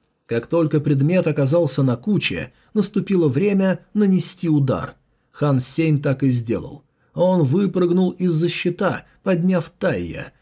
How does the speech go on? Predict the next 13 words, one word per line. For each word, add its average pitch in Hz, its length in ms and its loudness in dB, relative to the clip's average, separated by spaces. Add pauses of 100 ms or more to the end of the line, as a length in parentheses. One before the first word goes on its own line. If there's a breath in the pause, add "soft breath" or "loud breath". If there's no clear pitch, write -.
(140)
и 202 100 2
собирался 185 640 0
вонзить 170 420 0
свой 147 280 0
меч 196 380 -2 (160 soft breath)
в 117 40 -10
безмозглое 185 960 0 (100)
суперсущество. 165 1400 -2 (360)
Его 104 240 0
сердце 131 520 0
начало 139 380 0
биться 147 380 0
быстрее, 151 680 0